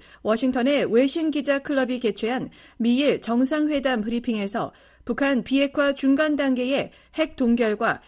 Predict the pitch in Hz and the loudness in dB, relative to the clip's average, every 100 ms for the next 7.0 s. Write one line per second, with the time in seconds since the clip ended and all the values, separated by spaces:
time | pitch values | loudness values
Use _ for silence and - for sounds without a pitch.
0 | - 214 247 302 285 285 269 269 262 254 | -8 -2 0 2 0 0 -2 -2 0 0
1 | 233 226 269 269 330 330 320 269 254 233 | 0 0 0 4 4 4 2 0 2 0
2 | 190 269 214 - - 233 277 302 302 294 | 0 0 -2 -6 -6 0 2 2 2 0
3 | 269 - 247 247 233 202 180 220 226 226 | 0 0 0 2 0 -2 -2 0 0 0
4 | 233 226 277 233 180 185 170 165 143 - | -2 -2 -2 -2 -4 -6 -10 -8 -10 -12
5 | _ _ _ _ - 233 240 294 285 269 | _ _ _ _ -4 0 2 0 0 0
6 | 262 285 269 262 214 220 190 240 247 | 2 2 2 2 0 0 0 -2 -2